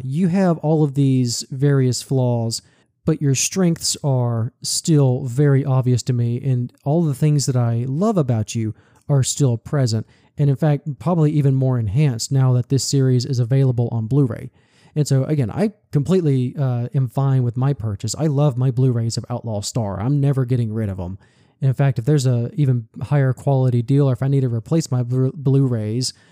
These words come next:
for any reason, I will gladly do so. So despite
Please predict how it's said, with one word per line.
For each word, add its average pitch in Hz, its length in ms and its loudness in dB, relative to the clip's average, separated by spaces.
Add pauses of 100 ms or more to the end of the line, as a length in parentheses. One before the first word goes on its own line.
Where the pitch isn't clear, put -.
(160)
for - 180 -8
any 127 180 0
reason, 120 340 0
I 151 120 0
will 127 160 0
gladly 127 440 0
do 117 220 0
so. - 380 -10 (480)
So 139 300 2
despite 147 540 -2